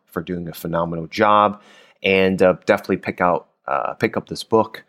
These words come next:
um, that is already released and published on, in your bookstores today. Thank you again. This is Doctor Colin Zhu, A K A The Chef Doc. And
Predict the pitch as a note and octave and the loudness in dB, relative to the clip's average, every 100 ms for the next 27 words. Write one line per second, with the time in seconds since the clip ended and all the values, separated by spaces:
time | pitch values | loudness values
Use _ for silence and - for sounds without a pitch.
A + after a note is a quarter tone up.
0 | _ _ _ F#2 F#2 F2 E2+ E2+ - G2 | _ _ _ 0 0 2 -2 -2 -2 0
1 | F#2+ F#2 F2+ E2+ F2+ D#2+ E2 - - - | 2 0 -2 -2 -2 -2 -4 -6 -8 -12
2 | _ _ E2+ D#2+ - - - - - - | _ _ -8 -6 -6 -6 -8 -8 -10 -14
3 | _ _ E2+ E2+ E2 D#2+ _ _ G2+ G2 | _ _ -2 -2 -2 -8 _ _ 0 2
4 | F#2+ F2 D#2+ - E2+ E2 E2 D#2+ - - | 2 0 -4 -6 -4 -4 -6 -8 -12 -12
5 | - - - - _ _ B2+ A2 A2+ G2 | -6 -2 -2 -4 _ _ -4 0 0 2
6 | A2+ A2+ A#2 A2+ G#2 G2 F#2+ E2 E2 _ | 2 2 0 -2 -2 0 0 -4 -10 _
7 | - F2 - - F#2+ E2+ E2 G2+ G#2+ G#2+ | -4 -4 -6 -2 -2 -2 -6 -2 -2 0
8 | F#2+ - F2+ - F2 E2+ D#2+ - - - | -2 -2 -8 -4 -6 -6 -10 -14 -10 -4
9 | F#2+ - - F2 F2 - - E2+ E2 E2 | -4 -2 -4 -2 -4 -8 -10 -8 -6 -8